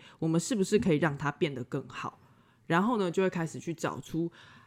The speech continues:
还有没有其他是他的公司跟我的公司可以资源整合的地方。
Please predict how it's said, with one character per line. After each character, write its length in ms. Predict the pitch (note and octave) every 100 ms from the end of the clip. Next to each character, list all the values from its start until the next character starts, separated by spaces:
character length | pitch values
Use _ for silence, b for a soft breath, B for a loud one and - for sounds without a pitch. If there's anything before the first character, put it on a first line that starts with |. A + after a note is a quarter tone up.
| B
还 140 | F3+
有 80 | G3
没 100 | F3
有 140 | E3+
其 260 | D#3+ - C#3+
他 220 | D#3+ D3+
是 180 | D#3 D#3 -
他 220 | - F3+
的 80 | E3+
公 160 | D#3+
司 120 | E3 -
跟 140 | D#3
我 100 | C#3
的 120 | -
公 180 | - C#3
司 140 | -
可 120 | D3+ C#3
以 40 |
资 240 | - D#3+
源 180 | E3+ C3+
整 180 | C#3+ D3
合 120 | C3 -
的 100 | -
地 240 | - D3 -
方。 160 | -